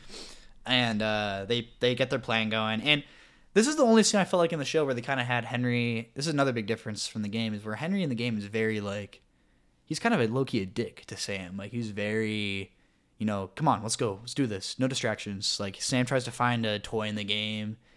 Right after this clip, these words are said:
he wants to bring it with him, and Henry's like, "No, leave it here. We only take what we need." And in this show, he's a lot softer to Sam. Probably 'cause Sam's younger, and Henry's also younger.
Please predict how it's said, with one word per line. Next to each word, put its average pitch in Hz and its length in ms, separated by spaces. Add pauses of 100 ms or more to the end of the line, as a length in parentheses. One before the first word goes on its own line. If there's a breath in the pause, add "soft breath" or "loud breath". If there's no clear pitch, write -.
(160 soft breath)
he 113 80
wants 110 220
to 110 80
bring 104 180
it 101 80
with 104 180
him, 107 60
and 101 160
Henry's 104 260
like, 101 140
"No, 120 220 (120)
leave 120 160
it 113 60
here. 107 140
We 110 80
only 127 180
take 123 240
what 117 100
we 110 80
need." 107 280 (760 soft breath)
And 127 640 (680)
in 160 140
this 175 160
show, 151 220
he's 135 140
a 120 40
lot 117 240
softer 101 520
to 98 140
Sam. 98 420
Probably 196 200
'cause 180 120
Sam's 139 220
younger, 113 360 (600)
and 104 220
Henry's 113 240
also 104 180
younger. 104 220